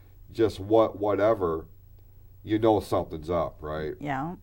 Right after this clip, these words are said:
Speaker 2: for
Speaker 1: So
Speaker 2: sure.
Speaker 1: when, when that happens, do you, do you call that person out r-,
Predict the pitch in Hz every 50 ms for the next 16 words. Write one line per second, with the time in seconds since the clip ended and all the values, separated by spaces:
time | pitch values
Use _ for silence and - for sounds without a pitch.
0 | - - - - 170 - - 120 110 104 104 101 87 80 - 101 104 113 113 107
1 | 101 95 - 101 104 101 98 107 110 120 120 117 113 110 113 113 120 117 113 110
2 | 98 92 - 98 95 92 92 - 87 85 90 90 90 101 107 107 - - 101 101
3 | 110 117 120 117 120 117 - - - 127 127 123 123 - 117 110 113 120 117 82
4 | - 113 -